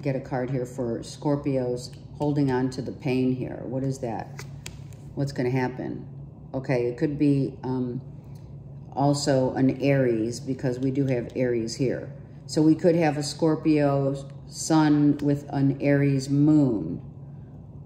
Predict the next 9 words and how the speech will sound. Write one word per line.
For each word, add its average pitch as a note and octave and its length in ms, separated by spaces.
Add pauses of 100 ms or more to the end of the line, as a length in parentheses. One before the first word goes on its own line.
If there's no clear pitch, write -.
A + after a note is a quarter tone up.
or C3 240
rising. C3+ 840 (440)
But C3 180
we C#3+ 140
do D#3+ 300
have C3+ 520 (280)
someone D3+ 640
who D3 160
knows D3 840